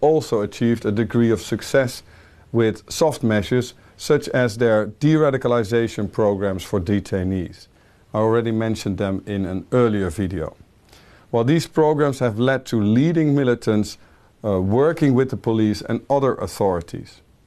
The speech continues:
And as part of their holistic approach, the Indonesian authorities also very much welcomed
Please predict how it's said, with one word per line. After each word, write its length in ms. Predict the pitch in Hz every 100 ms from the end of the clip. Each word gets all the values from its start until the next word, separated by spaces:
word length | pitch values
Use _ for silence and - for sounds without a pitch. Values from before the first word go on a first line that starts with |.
| _ _ _ _ - _ _
And 140 | 123 127
as 120 | -
part 280 | - 151 147
of 140 | 117
their 160 | 131 110
holistic 500 | 107 117 117 - 104
approach, 540 | 92 - 139 143 -
the 120 | 123
Indonesian 560 | 120 113 120 123 110 110
authorities 640 | 101 - 117 110 110 - -
also 600 | 135 143 135 - 127 113 - _ -
very 300 | 104 131 147
much 260 | 131 120
welcomed 640 | 127 120 110 104 107 104